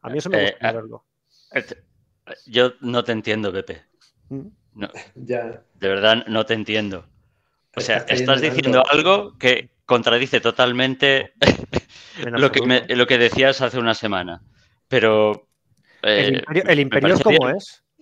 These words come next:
Speaker 1: El imperio es
Speaker 2: Eh,
Speaker 1: como es y la nueva, y la nueva república es como es. Lo que no se puede es invertir las posiciones. No se puede hacer que la nueva república sea una sociedad de mil novecientos ochenta y cuatro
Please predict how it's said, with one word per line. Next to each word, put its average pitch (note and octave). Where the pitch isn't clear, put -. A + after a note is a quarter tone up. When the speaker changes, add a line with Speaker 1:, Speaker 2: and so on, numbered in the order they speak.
Speaker 1:
El A#2
imperio D#3
es -
Speaker 2:
Eh, -
Speaker 1:
como F3
es A3
y E3
la C3+
nueva, D#3+
y D#3
la B2+
nueva D3
república D3+
es -
como B2
es. A2+
Lo B2+
que C3+
no E3
se F3+
puede F#3+
es -
invertir C3+
las C3+
posiciones. A2+
No C#3+
se E3
puede E3
hacer D#3
que C3+
la A2+
nueva C#3
república D3
sea C3+
una C#3
sociedad C3+
de B2
mil C3
novecientos C3+
ochenta B2+
y A#2+
cuatro C3+